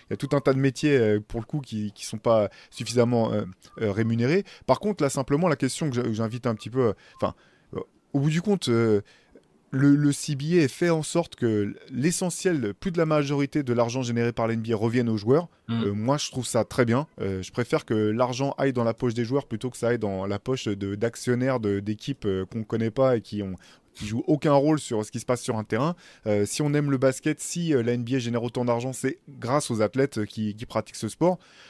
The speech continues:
Speaker 1: Donc, euh, moi, je suis... Voilà, les sommes, euh, effectivement, sont choquantes dans l'absolu, mais, euh, si on... on, d'un point de vue un peu pragmatique, un peu pratique, euh, voilà, je trouve ça... Je trouve pas... Je préfère, encore une fois, je préfère que l'argent aille dans la poche des joueurs.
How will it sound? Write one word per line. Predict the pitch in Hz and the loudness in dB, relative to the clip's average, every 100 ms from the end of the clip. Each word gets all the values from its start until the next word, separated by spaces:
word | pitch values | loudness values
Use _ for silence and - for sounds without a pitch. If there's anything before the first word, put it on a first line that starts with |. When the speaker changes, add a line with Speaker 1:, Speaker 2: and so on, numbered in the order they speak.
| - | -10
Speaker 1:
Donc, | 113 - | -8 0
euh, | 117 110 107 | 4 6 6
moi, | 117 139 | 4 0
je | - | 0
suis... | 113 107 - - - | -4 -4 -6 -20 -8
Voilà, | - 151 160 117 - - | 0 4 4 4 0 -4
les | 120 | -2
sommes, | - 160 156 | 2 2 4
euh, | 127 117 113 | 2 2 0
effectivement, | 113 - 117 156 151 | -2 -6 -6 -4 -2
sont | 147 135 | -4 -6
choquantes | 120 160 156 170 165 120 | -2 0 0 0 -2 -2
dans | 127 | 0
l'absolu, | 131 - - 143 196 - - - | 0 -2 -2 0 -2 -4 -16 -4
mais, | 120 160 | 2 4
euh, | 156 117 110 - | 4 2 0 -10
si | - - 135 | -10 -4 0
on... | 131 127 123 123 - | 0 0 -2 -6 -8
on, | 139 117 113 113 - - | -4 -2 -2 -4 -10 -8
d'un | 120 113 | -2 0
point | 139 | 0
de | 127 | 0
vue | |
un | 135 | -2
peu | - 127 | 0 -2
pragmatique, | - 131 135 - 151 | -2 -2 -2 -2 -6
un | 120 | -4
peu | 127 | -4
pratique, | - 135 127 170 - - - - | -2 -4 -2 -4 -6 -18 -20 -4
euh, | 104 98 98 117 - _ | -2 0 -4 -10 -16 _
voilà, | 113 151 143 | 2 2 2
je | |
trouve | - 107 | -2 -2
ça... | 120 113 | 2 2
Je | 110 | 0
trouve | 113 | -4
pas... | 123 117 110 107 | 2 4 4 0
Je | |
préfère, | - - 151 127 | -2 -4 -2 -4
encore | 117 127 | -2 -2
une | 127 | -2
fois, | 123 | -4
je | - | -2
préfère | 113 127 | -2 -2
que | 117 | -2
l'argent | 110 113 123 | -2 -2 -4
aille | 139 | -2
dans | 127 | 0
la | 120 | 0
poche | - 110 | -2 -6
des | 104 | -4
joueurs. | 104 151 | 0 0